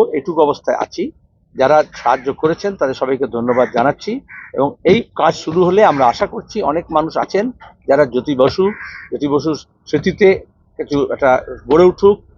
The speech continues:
এবং যেখানে আমাদের রাজ্যে যে সর্বনাশ হচ্ছে, দেশের যে সর্বনাশ হচ্ছে, সেখানে সমাজবিদ্যার চর্চা এবং গবেষণার দরকার আছে। আমাদের কৃষি, আমাদের স্বাস্থ্য, আমাদের শিক্ষা, আমাদের কর্মসংস্থান, আমাদের গ্রাম বাংলা, আমাদের শিল্প, সাহিত্য, সংস্কৃতি,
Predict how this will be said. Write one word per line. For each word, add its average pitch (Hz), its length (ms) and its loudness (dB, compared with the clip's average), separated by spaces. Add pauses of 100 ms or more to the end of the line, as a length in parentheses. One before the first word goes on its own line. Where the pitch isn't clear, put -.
(140)
এবং 139 200 -4
যেখানে 180 300 0
আমাদের 202 440 4
রাজ্যে 180 380 2 (140)
যে 151 80 -6
সর্বনাশ 170 520 -2
হচ্ছে, 180 280 -6
দেশের 143 280 -8
যে 151 100 -4
সর্বনাশ 156 420 -2
হচ্ছে, 170 260 -6 (460)
সেখানে 175 300 2 (360)
সমাজবিদ্যার 170 800 2
চর্চা 147 340 0
এবং 160 220 0
গবেষণার 143 440 0
দরকার 120 320 2
আছে। 110 280 0
আমাদের 117 260 -4 (100)
কৃষি, 196 320 -4 (140)
আমাদের 123 400 -2
স্বাস্থ্য, - 460 -2 (640)
আমাদের 120 280 -2
শিক্ষা, 190 500 0 (160)
আমাদের 131 320 -6
কর্মসংস্থান, 175 840 -2 (320)
আমাদের 123 280 -2
গ্রাম 160 400 0
বাংলা, 170 340 2
আমাদের 123 380 -2
শিল্প, 175 560 -10
সাহিত্য, 170 500 -2
সংস্কৃতি, 175 640 -4